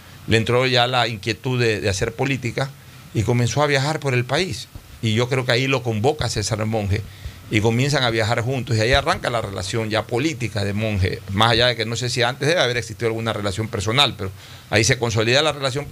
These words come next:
eh, personal y, y surge la relación política. Este, César Monge, pues, lo comienza a acompañar, supongo, a Guillermo Lasso a diferentes lados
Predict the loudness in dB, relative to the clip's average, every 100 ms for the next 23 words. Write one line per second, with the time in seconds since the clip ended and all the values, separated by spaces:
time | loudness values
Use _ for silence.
0 | -6 -2 -2 -4 -4 -2 2 2 0 -4
1 | -4 -4 -6 -16 -20 -6 -2 2 2 4
2 | 2 2 0 -2 -2 -2 -2 -2 -2 -4
3 | -6 -8 -8 -18 -20 -20 -20 -4 2 2
4 | 2 2 2 0 -4 -2 0 0 0 0
5 | 0 0 -2 -4 -6 -10 -4 0 0 0
6 | 0 0 0 0 0 -2 -6 -2 -2 0
7 | 0 0 0 0 0 0 -6 -8 -8 -4
8 | -2 0 -2 0 4 4 2